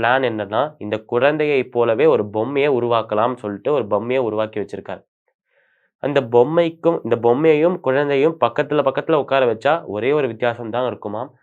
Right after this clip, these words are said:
குழந்தை நகருமாம், ஏதாவது விளையாடுமாம், ஏதாவது சத்தம் போடுமாம், இந்த குழ-, இந்த பொம்மை போடாதாம். அதனால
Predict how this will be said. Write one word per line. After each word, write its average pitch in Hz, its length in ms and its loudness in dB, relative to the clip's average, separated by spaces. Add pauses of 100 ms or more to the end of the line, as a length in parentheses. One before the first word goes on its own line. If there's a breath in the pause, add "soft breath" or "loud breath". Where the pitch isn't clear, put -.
(280)
குழந்தை 147 500 0
நகருமாம், 139 600 2
ஏதாவது 117 380 2
விளையாடுமாம், 123 500 2
ஏதாவது 117 140 0
சத்தம் 117 340 -6
போடுமாம், 113 400 -2
இந்த 104 220 -8
குழ-, 113 280 -2
இந்த 110 300 2
பொம்மை 131 400 2
போடாதாம். 110 440 0 (640)
அதனால 123 440 2